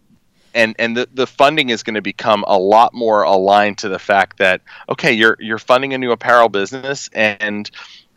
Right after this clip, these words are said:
you know, you need them to be profitable. And by the way, at best case, they're gonna get two times revenue when they sell ten years from now. So everybody's expectations, I think, are gonna start to come in line because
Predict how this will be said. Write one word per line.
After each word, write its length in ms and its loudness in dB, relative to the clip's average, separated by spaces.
you 140 2
know, 320 4
you 180 0
need 240 2
them 160 2
to 60 -20
be 120 -4
profitable. 560 0
And 120 -8
by 160 2
the 100 -2
way, 380 -2
at 240 -6
best 260 0
case, 300 -8
they're 160 0
gonna 200 0
get 280 -2
two 480 0
times 360 0
revenue 440 0
when 100 -4
they 100 -4
sell 280 0
ten 240 -4
years 200 -4
from 180 -12
now. 220 -8
So 200 2
everybody's 520 2
expectations, 680 -6
I 80 -4
think, 200 -10
are 80 -2
gonna 180 -4
start 240 -2
to 60 -10
come 220 -4
in 80 -6
line 460 0
because 480 -4